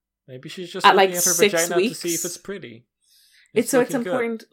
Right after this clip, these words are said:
Speaker 2: Listen, girls, girls and, and folks with vaginas, it's important to look at your vagina, get to know her. Um, but I don't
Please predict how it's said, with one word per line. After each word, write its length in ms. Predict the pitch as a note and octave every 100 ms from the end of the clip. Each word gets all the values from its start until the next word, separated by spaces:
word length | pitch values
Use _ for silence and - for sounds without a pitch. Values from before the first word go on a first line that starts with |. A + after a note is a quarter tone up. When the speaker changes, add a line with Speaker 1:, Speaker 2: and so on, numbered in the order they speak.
| - _ _ - _
Speaker 2:
Listen, 340 | G#3+ G#3 G3 E3+
girls, 380 | - - - - _ _ _ _
girls 360 | - A#3+ A#3+ B3
and, 180 | A#3 G3+
and 300 | F#3+ G3 G3+ - _ _ _ _ _ _
folks 420 | - G#3 G3+ -
with 140 | F#3+ F3+
vaginas, 560 | F3 D#3+ C#3+ - G3+ _ _ _ _ _ _ _ _ _
it's 180 | - C#4
important 360 | G4 B3+ G3 C4
to 60 | D#4+
look 160 | F#3+
at 80 | A3+
your 80 | G#3+
vagina, 320 | - - -
get 180 | E3+ G3+
to 80 | C4+
know 200 | F#3 F#3
her. 260 | G3 - G#3 _ _ _
Um, 500 | - F#3 F3 E3+ E3+ _ _ _ _ -
but 120 | G#3+
I 80 | G#3
don't 500 | G#3 G3+ G3 A3+